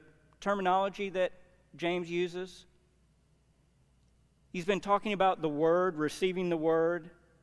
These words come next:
Don't just be a hearer of the word, but be a doer.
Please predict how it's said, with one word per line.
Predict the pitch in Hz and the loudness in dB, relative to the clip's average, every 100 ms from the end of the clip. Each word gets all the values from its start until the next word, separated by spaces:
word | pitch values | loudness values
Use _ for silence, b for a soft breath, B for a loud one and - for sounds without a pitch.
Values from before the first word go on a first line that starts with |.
| _ - | _ 0
Don't | 185 | 0
just | 196 - | -2 0
be | 202 | 2
a | 180 | 2
hearer | - 190 185 190 | 0 0 2 2
of | 185 175 | 0 -2
the | 170 | -2
word, | 165 170 170 151 | 0 2 2 0
but | 143 | 0
be | 165 | 0
a | 156 | -2
doer. | 123 147 170 180 185 | -4 -2 0 -2 -4